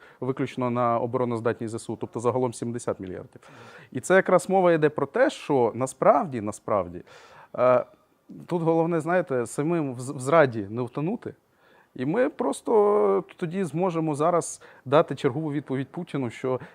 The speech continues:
він може чекати скільки завгодно, але не дочекається, що Україна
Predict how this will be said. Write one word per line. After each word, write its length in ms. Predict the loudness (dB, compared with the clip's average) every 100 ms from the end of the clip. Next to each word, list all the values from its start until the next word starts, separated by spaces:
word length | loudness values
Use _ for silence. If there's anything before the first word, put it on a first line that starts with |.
| -4
він 340 | -2 -2 -4 -12 -16 0
може 220 | 2 2
чекати 360 | 0 2 2 0
скільки 300 | -6 -6 -2
завгодно, 440 | 0 0 0 0
але 160 | 2 2
не 100 | 0
дочекається, 600 | -4 -6 2 4 4 -2
що 160 | -6 -4
Україна 420 | 0 0 0